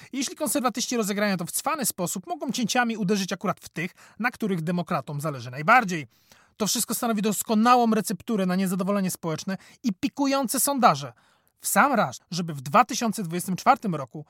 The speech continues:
republikanie mogli odbić Biały Dom.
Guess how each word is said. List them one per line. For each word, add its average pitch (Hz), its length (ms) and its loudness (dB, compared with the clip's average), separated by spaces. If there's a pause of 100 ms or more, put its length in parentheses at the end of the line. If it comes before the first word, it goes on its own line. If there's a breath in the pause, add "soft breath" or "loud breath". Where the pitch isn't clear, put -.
(220 soft breath)
republikanie 196 680 2
mogli 160 320 -2
odbić 165 360 0
Biały 151 260 0
Dom. 127 240 -10